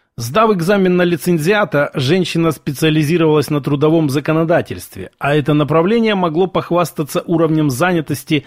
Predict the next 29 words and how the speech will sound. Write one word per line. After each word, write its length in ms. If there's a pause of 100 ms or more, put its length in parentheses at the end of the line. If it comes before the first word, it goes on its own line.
(100)
достойным 640
тысяча 380
девятьсот 420
шестидесятых 800
годов. 540 (200)
Так, 220
в 60
частности, 760
люди 280
и 60
попадали 540
на 140
должности, 800
связанные 580
с 100
управлением 640
человеческими 720
ресурсами. 760 (340)
А 180
эта 300
область 480
экономики 760
вот 260
уже 180
тридцать 520
лет 320
находилась 640
на 120
подъеме, 640